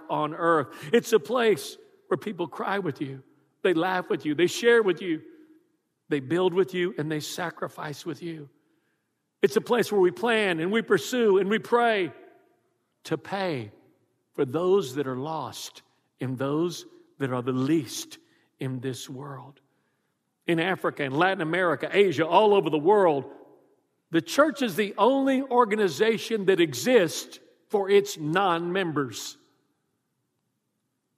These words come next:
And all you have to do to join it is be a sinner. How many of you qualify? No, don't point at other people. Just raise your own hand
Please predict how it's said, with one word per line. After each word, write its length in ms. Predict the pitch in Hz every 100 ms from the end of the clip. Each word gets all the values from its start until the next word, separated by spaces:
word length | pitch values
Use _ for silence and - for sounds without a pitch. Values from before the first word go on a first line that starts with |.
| _ _
And 120 | 127
all 180 | 135 175
you 140 | 180 165
have 200 | 185 180
to 80 | 165
do 180 | 170
to 100 | 165
join 360 | 139 160 180 190
it 120 | 208 - - - _ _ 139
is 160 | 117
be 180 | 120 147
a 60 | 135
sinner. 500 | - 156 131 120 - _ _ _ _ _ _ _ _
How 180 | _ 160
many 200 | 165 160
of 80 | 143
you 80 | 147
qualify? 640 | 160 151 139 123 127 107 - _ _ _ _ _ -
No, 140 | 143
don't 260 | 120 160 170
point 240 | 202 180
at 100 | 170
other 200 | 151 143
people. 340 | 131 147 147 123
Just 220 | 165 143
raise 320 | 147 156 135
your 140 | 165
own 220 | 165 151 135
hand 440 | 135 135 135